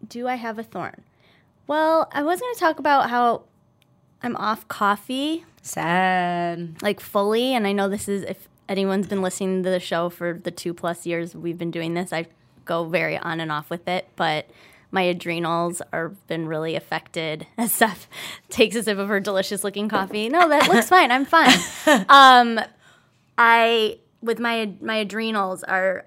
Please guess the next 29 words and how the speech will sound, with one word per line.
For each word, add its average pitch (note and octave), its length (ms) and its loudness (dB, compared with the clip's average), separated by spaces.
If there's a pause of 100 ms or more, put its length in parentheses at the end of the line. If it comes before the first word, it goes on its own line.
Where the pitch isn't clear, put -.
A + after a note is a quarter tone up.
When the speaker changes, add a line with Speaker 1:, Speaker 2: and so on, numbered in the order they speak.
Speaker 1:
I, F#3+ 280 -6
what F#3 160 -6
I F#3 80 -4
believe F#3 420 -10
to E3+ 60 -20
be F3 440 -10
the F3 200 -16
culprit F#3 640 -8 (100)
of F3 420 -4 (640)
my E3 380 -4 (180)
skin G#3 400 -4
irritation G#3+ 640 -4
that A3 80 -2
I've A3 140 0
been A3+ 140 -2
dealing A3+ 340 -2
with. A#3+ 280 -2
So F3 340 -4
coffee F3 500 -4
is, E3+ 140 -6
like, E3 140 -6
a E3+ 60 -8
definite E3 400 -8
no-no. D#3+ 260 -6
I'm D#3 160 -8
pretty F3+ 180 -8
much E3 180 -8 (120)
all G#3 180 4
caffeine. B3 720 -2